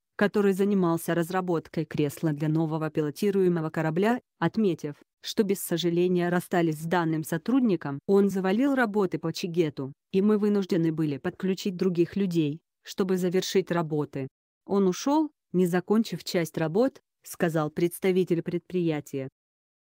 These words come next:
Это уже не первый уход разработчика корабля «Федерация». Ранее сообщалось, что коллектив разработчиков космического корабля «Федерация» во главе с начальником сектора испытателей летно-испытательного отдела, космонавтом-испытателем Р К К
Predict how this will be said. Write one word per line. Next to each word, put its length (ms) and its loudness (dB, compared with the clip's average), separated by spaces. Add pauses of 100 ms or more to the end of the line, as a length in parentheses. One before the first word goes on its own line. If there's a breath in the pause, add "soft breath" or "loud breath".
Это 300 2
уже 220 2
не 120 2
первый 360 0
уход 380 0
разработчика 720 0
корабля 480 0
«Федерация». 760 -4 (380)
Ранее 400 2
сообщалось, 840 -2 (220)
что 220 -2
коллектив 540 -2
разработчиков 800 -2
космического 720 0
корабля 480 0
«Федерация» 640 0
во 80 -2
главе 340 2
с 120 -2
начальником 680 0
сектора 540 -2
испытателей 680 -2
летно-испытательного 1200 -2
отдела, 560 -2 (200)
космонавтом-испытателем 1400 0
Р 120 2
К 160 -4
К 300 2